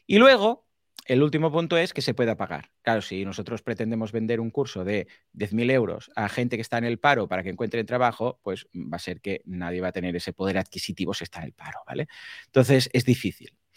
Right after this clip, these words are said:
Pues el producto mínimo viable pretende eso. Es lo mínimo, pero que sea viable, para ver si la gente está interesada en pagar por ello.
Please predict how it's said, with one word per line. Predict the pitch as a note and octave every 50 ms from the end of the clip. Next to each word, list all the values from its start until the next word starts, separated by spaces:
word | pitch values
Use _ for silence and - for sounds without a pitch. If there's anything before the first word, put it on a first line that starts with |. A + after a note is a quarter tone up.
| - - - - - -
Pues | - E3+ E3 F#3+
el | G3 E3
producto | - F3 F3 A3+ A#3 - A3
mínimo | A3 G#3 G#3 G3+ G3 F#3+
viable | F#3 F#3 F#3 G3 G3+
pretende | F#3+ E3+ C3+ - C#3 C#3+ B2+ A#2
eso. | A#2 - - - - - - _
Es | - D3+ B2+ - - - _ _ _ _
lo | _ C3+ B2+ C3+ C#3 C#3+
mínimo, | D#3 F#3 A3+ B3+ C4 C#4+ D4 D4+ E4+ F4 F4+ F4 - _ _ _ _ _ _ -
pero | A2+ A2+ - -
que | G#2+
sea | - - B2+ A#2+ A2
viable, | F#2 G2 G2 B2 D#3 E3 F#3 A3 C4+ A#3 - -
para | C#3 C3+ C3+ C3
ver | C#3+ F#3+
si | F#3 - -
la | D#3 D3+ C#3+
gente | - E3+ D#3+ D3+ D3+
está | B2+ - - C#3+ C3+
interesada | B2 A#2+ A2 G#2+ - E3 F3 F3+
en | D#3+
pagar | C3 - A2 A2 G#2+ -
por | - F#2+ D2
ello. | A#1 G1+ G1+